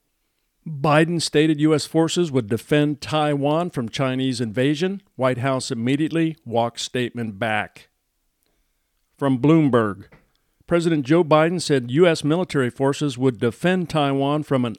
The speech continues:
unprecedented attack, his latest pledge of support as his administration seeks to deter China from increasing military pressure on the democratically elected government in Taipei.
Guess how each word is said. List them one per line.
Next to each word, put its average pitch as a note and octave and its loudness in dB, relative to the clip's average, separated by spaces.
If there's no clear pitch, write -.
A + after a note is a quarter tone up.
unprecedented C#3 -2
attack, A#2+ -6
his B2+ -4
latest D3+ 0
pledge D3 0
of A#2+ -4
support C3+ 2
as A#2 -2
his A#2 -6
administration C#3 -2
seeks D3+ -4
to B2+ -8
deter B2 -4
China B2+ -4
from C#3+ 0
increasing D3 0
military C#3+ 0
pressure C#3+ -4
on C#3+ -2
the B2+ -4
democratically D3 -4
elected B2 -4
government C#3 0
in B2 -6
Taipei. B2 -4